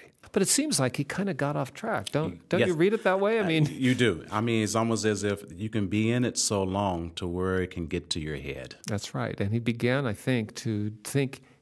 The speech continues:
Speaker 1: he was the source of all of his greatness. And he stopped thinking about God's mantle of responsibility. So he had this clothing. I mean, he was suited up in the most magnificent way by God to do great things for God and for the common good.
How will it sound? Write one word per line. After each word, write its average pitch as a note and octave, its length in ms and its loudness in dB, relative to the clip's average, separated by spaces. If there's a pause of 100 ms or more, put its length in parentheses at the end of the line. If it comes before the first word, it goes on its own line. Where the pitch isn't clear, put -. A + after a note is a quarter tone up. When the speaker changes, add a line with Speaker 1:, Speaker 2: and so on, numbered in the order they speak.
Speaker 1:
he B3 380 0
was C3+ 260 2
the A2+ 80 -2
source G2+ 400 0
of G#2 120 -2
all G2+ 160 2
of E2+ 60 0
his F2 140 -2
greatness. - 540 -2 (320)
And A#2+ 100 0
he A#2 60 0
stopped D#3 340 -2
thinking D#3+ 340 0
about A2+ 300 -2 (260)
God's B2 600 2 (380)
mantle A2 600 0
of G2+ 140 -6
responsibility. F2+ 840 -4 (220)
So - 180 2
he C3+ 80 2
had D#3+ 240 0
this F3+ 160 -2
clothing. D3 680 0 (120)
I B2+ 40 0
mean, A#2 220 0 (180)
he F3+ 300 0
was D3+ 180 2
suited C#3 480 2
up G#2 320 -2 (320)
in B2 140 2
the A#2+ 80 2
most A#2+ 420 0
magnificent C3+ 560 2
way C3 140 2
by A#2 220 0
God G2 400 0
to B2+ 120 -4
do C3+ 200 2
great C#3+ 340 2
things F3 340 0
for F#3+ 360 2
God G#2+ 260 2
and B2+ 180 -2
for E3+ 140 0
the D3 100 -2
common D3 440 -4
good. G2+ 400 -2